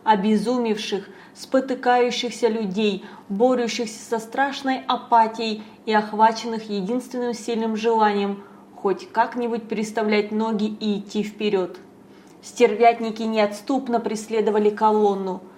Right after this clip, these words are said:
Вот пала последняя лошадь,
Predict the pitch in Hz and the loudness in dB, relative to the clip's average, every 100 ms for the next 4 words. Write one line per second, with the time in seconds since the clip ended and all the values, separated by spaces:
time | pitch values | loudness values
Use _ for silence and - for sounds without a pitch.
0 | - - - 214 285 285 247 233 233 233 | -20 -16 0 2 2 2 4 4 4 2
1 | 190 - 208 208 202 202 202 196 190 180 | -2 -2 0 2 2 0 0 0 0 0
2 | 196 196 | -6 -10